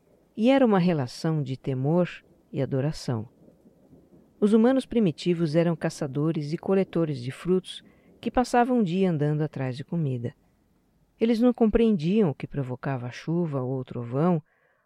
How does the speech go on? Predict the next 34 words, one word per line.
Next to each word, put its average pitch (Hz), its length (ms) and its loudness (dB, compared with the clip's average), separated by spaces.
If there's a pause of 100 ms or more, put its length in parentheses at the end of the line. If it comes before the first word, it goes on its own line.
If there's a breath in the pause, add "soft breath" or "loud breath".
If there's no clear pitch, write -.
(120)
ou 190 200 2
por 226 160 0
que 262 100 4
as 247 120 2
plantas 190 360 2
brotavam 143 720 -2
e 156 140 0
os 143 120 -4
rios 131 280 -8
corriam. 131 520 -4 (1080)
Então, 226 440 4 (120)
pra 151 120 -2
explicar 156 540 -2
os 196 140 -4
fenômenos 139 540 -4
da 156 120 -4
natureza, 135 640 -4 (640)
eles 220 240 2
criaram 220 440 4
mitos 208 540 2
de 143 160 -8
deuses 147 560 -2
e 127 80 -6
deusas 139 600 -2 (340)
que - 80 -6
estavam 180 440 2
no 185 120 0
controle 151 420 -2
de 165 160 -8
tudo: 175 380 -2 (460)
a - 80 -6
chuva, 160 600 -2 (340)
os 135 140 -10
rios, 151 560 -2